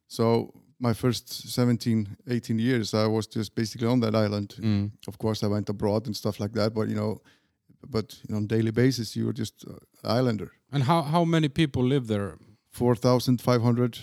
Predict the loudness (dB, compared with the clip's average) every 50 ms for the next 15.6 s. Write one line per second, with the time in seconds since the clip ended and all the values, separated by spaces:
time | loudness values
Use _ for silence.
0 | -18 -20 _ _ _ _ _ -6 -6 -4 -4 -4 -4 -2 -4 -2 -2 -2 -4 -4
1 | -6 -6 -6 -8 -8 -8 -12 _ _ _ -2 2 4 4 4 4 4 2 2 2
2 | 2 4 4 4 2 2 2 0 -2 -2 -2 -4 -4 -4 -8 -8 -10 -10 -12 -8
3 | -2 -2 -2 0 0 0 0 -2 -2 -10 _ _ _ _ _ _ -8 -6 -6 -4
4 | -4 -2 -2 0 0 0 0 -2 -4 -6 -8 -4 -2 0 0 2 0 0 -4 -10
5 | -14 -6 -2 2 4 4 2 2 4 4 4 4 6 4 4 4 4 2 -4 -10
6 | -8 -8 -8 -8 -10 -16 -18 -16 -16 -16 -18 -18 _ -8 -2 0 0 2 2 4
7 | 4 4 4 4 2 0 -2 -6 -4 -2 -2 -2 -2 -2 -2 -2 0 0 -2 -4
8 | -6 -4 -4 -2 0 0 -2 -2 -2 -4 -4 -6 -10 _ _ _ _ _ _ _
9 | _ _ -10 -6 -2 -2 0 2 2 2 4 4 4 2 2 0 0 2 2 2
10 | 2 2 -2 -8 -6 -4 -2 -2 -4 -4 -6 -12 _ _ -10 -6 -4 -4 -4 -6
11 | -8 -12 -20 _ _ -2 -2 0 0 0 -2 -2 -2 -2 0 0 0 0 2 0
12 | -2 -2 -2 -4 -4 -2 0 0 0 0 -2 -2 0 0 0 0 0 2 2 2
13 | 2 0 0 0 -2 -2 0 0 -2 -2 -2 -4 -4 -6 -4 -2 -2 -2 -2 -2
14 | -2 0 0 0 0 -2 -2 -4 -2 -2 -2 -2 -2 -2 -4 -4 -4 -4 -4 -6
15 | -4 -6 -6 -6 -6 -10 -10 -10 -12 -16 -16